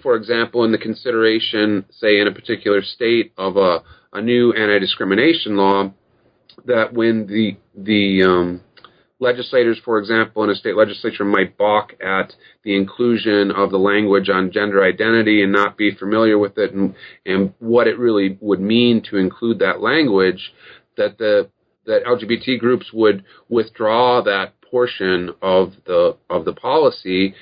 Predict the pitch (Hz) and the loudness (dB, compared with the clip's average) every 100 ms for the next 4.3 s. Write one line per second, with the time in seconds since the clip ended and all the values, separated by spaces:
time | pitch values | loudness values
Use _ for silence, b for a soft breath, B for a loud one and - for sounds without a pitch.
0 | b b 104 - 113 - 107 - 95 - | b b -6 -4 -4 -2 -4 -2 -6 -2
1 | 110 98 98 95 95 104 - 117 104 95 | 0 2 2 0 -2 -6 -2 0 2 2
2 | - 110 - 92 92 87 117 - 107 95 | 0 -2 0 0 0 0 -2 -2 0 0
3 | 90 90 85 - B B - 120 113 143 | 2 2 2 -2 B B -2 0 0 0
4 | 135 139 120 | 2 0 -2